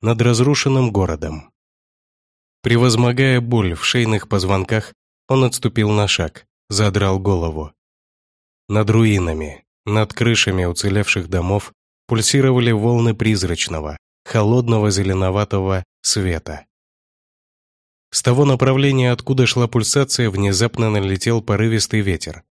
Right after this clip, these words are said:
несущий частички пепла и гари. Омыв лицо человека, он рванулся дальше,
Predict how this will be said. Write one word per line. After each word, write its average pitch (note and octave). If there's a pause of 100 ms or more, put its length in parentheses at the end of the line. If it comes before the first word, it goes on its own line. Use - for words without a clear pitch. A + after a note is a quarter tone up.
(240)
несущий C3+
частички A2+
пепла A#2
и G#2+
гари. D#2+ (480)
Омыв G#2+
лицо G#2
человека, F#2+ (300)
он A2
рванулся A#2+
дальше, F2